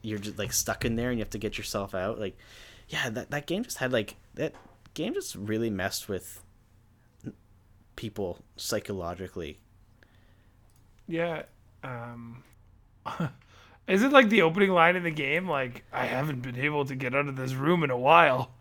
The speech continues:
Speaker 1: Yeah, something like
Speaker 2: <laughs>
Speaker 1: that.
Speaker 2: You're just like, "What the fuck?"
Speaker 1: Yeah, and,
Speaker 2: Man,
Speaker 1: uh,
Speaker 2: I wonder if you can download any of these off, like, Game Pass, 'cause I wouldn't mind playing some scary games.
Speaker 1: I wonder
Speaker 2: I
Speaker 1: if,
Speaker 2: mean,
Speaker 1: so
Speaker 2: I always
Speaker 1: Silent
Speaker 2: try
Speaker 1: Hill
Speaker 2: Outlast and get really upset when I play it.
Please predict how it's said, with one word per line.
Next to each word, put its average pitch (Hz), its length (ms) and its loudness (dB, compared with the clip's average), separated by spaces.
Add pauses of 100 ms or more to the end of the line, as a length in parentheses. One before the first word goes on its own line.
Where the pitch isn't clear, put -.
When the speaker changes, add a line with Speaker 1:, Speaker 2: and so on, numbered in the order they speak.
(240)
Speaker 1:
Yeah, 98 200 0
something 104 360 4
like 254 100 12
Speaker 2:
<laughs> - 80 6
Speaker 1:
that. 294 120 12
Speaker 2:
You're - 180 12
just - 100 2
like, 233 220 12
"What 262 400 12
the 359 140 6
fuck?" - 560 2 (720)
Speaker 1:
Yeah, 101 220 -6 (220)
and, 120 320 2
Speaker 2:
Man, 107 200 10
Speaker 1:
uh, 101 120 6
Speaker 2:
I 175 60 6
wonder 233 260 4
if 359 100 2
you 311 80 4
can 269 160 4
download 185 400 4
any 180 160 2
of 170 80 0
these 165 240 0
off, 143 220 2
like, 139 160 -4
Game 143 300 -6
Pass, 131 360 -8
'cause 151 180 -8
I 202 100 0
wouldn't 359 220 0
mind 151 260 0
playing 143 240 0
some 123 140 -8
scary 135 380 2
games. 131 480 -4 (320)
Speaker 1:
I 110 80 -8
wonder 175 300 -2
Speaker 2:
I - 20 2
Speaker 1:
if, 160 60 2
Speaker 2:
mean, 160 160 4
Speaker 1:
so - 80 0
Speaker 2:
I 175 80 12
always 214 160 10
Speaker 1:
Silent 160 120 2
Speaker 2:
try 170 180 8
Speaker 1:
Hill 156 160 6
Speaker 2:
Outlast 143 420 4
and 151 120 2
get 151 200 4
really 160 260 4
upset 147 540 0
when 156 120 -6
I 147 80 -4
play 143 260 -6
it. - 120 -8